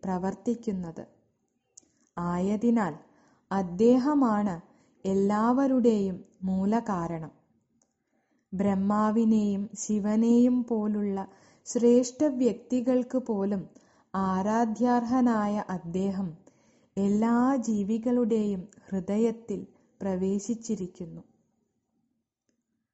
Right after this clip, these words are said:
അദ്ദേഹത്തെ ഞാൻ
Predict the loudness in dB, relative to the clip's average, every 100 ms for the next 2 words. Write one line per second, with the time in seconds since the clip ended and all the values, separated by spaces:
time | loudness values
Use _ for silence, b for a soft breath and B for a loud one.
0 | _ _ _ -8 -8 -4 -2 -2 -2 -6
1 | -8 -8 -8 -16 b b b -12 -8 -6
2 | -8 -10